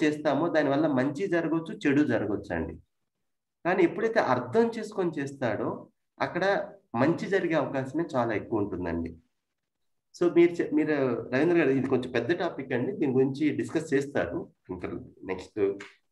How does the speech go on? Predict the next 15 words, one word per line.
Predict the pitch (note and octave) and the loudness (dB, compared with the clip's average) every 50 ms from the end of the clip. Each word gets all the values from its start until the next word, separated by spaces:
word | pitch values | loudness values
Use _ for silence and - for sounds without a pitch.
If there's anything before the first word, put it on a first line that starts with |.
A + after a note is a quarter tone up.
| - - | -14 -12
మీకు | E2+ F2 F#2+ | -10 -6 -2
వీక్లీ | F#2 G#2+ G#2+ G#2+ G#2+ A2 A2 A2 G#2+ G#2+ G2+ G2+ G2 | -2 -2 -2 -2 0 0 0 2 2 0 0 -2 -2
రిఫ్రెషర్ | F#2 F2+ - G2+ G2 G2 G2+ F#2 | -4 -4 -4 -6 -6 -6 -8 -8
సెషన్స్ | F#2 E2 E2 E2 - E2+ E2 - - | -6 -8 -6 -6 -6 -8 -6 -6 -6
లో. | E3 F#3+ - - - - A#2 | -6 -8 -8 -10 -10 -6 -6
But | G#2+ G#2 - - A#2+ | -6 -6 -4 0 2
in | B2+ D3+ | 4 4
short | D3+ - - C#3+ C#3 E3 - F3+ D#3+ | 4 2 2 2 2 2 0 -2 -4
ఏంటంటే | C#3 C3 B2 A2 G#2 G#2 G#2+ E3 A3+ B3+ - - _ _ _ _ _ _ _ _ _ _ _ _ _ _ _ _ - | -6 -6 -6 -8 -10 -8 -10 -10 -10 -10 -14 -20 _ _ _ _ _ _ _ _ _ _ _ _ _ _ _ _ -2
పెద్దవాళ్ళు | A#2+ - - - E3+ E3+ F3 F3 F3+ F3+ F3 F3 - C#3+ | -2 0 0 0 0 0 0 0 0 -2 -4 -2 -2 -4
చెప్పింది | A#2+ B2 - - C3 B2+ B2 B2 B2+ F3 G3+ - - - G2+ | -4 -4 -4 -4 -2 -2 -2 0 -2 -2 -4 -4 -4 -2 0
అను-, | A2+ C3+ - - - - - - _ _ _ _ _ | 0 0 0 -2 -4 -10 -14 -20 _ _ _ _ _
తీసుకో, | - F#3 G3+ F#3+ - - B2+ A#2 | -6 -6 -6 -6 -6 -6 -6 -6
శ్రద్ధతో | - - - B2+ B2 B2 B2 E3 E3 - F3 | -6 -2 0 2 2 2 2 0 0 2 0
వినాలి. | D#3+ B2 A2 G#2+ A#2 G#2+ F#2 E2 E2 | 0 0 0 0 0 0 0 0 -2